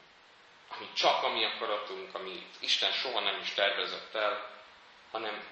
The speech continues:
belehelyezkedünk Isten akaratába, és az ő, ö, gondolat menetén kezdünk el beszélgetni. Ez jelenti, hogy céltudatosak vagyunk az imádságban,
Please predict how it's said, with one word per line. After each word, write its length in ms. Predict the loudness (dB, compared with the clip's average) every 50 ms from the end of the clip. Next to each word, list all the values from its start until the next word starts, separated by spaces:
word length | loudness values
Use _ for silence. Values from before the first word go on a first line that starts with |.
| -10
belehelyezkedünk 960 | -6 -4 -2 -2 -2 -2 -2 -2 -2 -4 -4 -6 -6 -6 -6 -6 -10 -12 -8
Isten 300 | -6 -4 -2 -2 -2 -4
akaratába, 800 | -6 -6 -4 -4 -4 -4 -4 -2 -2 -2 -2 -2 -4 -6 -6 -10 -14 -16 -18 -16 -10
és 200 | -2 0 0 2
az 220 | 2 0 0 0
ő, 400 | 0 0 0 0 0 -4 -8 -12 -16 -16 -12
ö, 240 | -8 -6 -6 -4 -6 -8 -10 -16 -20 -20 -20 -20 -12
gondolat 720 | -4 -2 -2 -2 2 2 2 4 2 2 -2 -6 -4 2
menetén 680 | 4 4 4 4 2 0 -4 -4 -6 -6 -6 -8 -10 -12 -14 -20 -20 -20 -18 -10
kezdünk 480 | -8 -8 -6 -6 -8 -10 -12 -8 -4
el 300 | -2 0 0 -2 -4 -6 -8
beszélgetni. 800 | -8 -6 -6 -6 -6 -6 -8 -8 -8 -10 -10 -10 -12 -12 -12 -12 -14 -16 -14 -2 0
Ez 240 | 2 2 2 4
jelenti, 360 | 6 6 6 6 4 2 2 2
hogy 360 | 2 2 0 -2 -6 -10 -12 -6
céltudatosak 1000 | 4 6 8 8 8 6 4 0 -2 -2 -2 -2 -2 -2 -2 0 0 -2 -2 0
vagyunk 320 | -2 -2 -2 -2 -4 -6
az 120 | -6 -6 -6
imádságban, 960 | -2 0 2 2 2 0 -4 -2 -2 -2 -2 -2 -4 -6 -6 -6 -8 -12 -16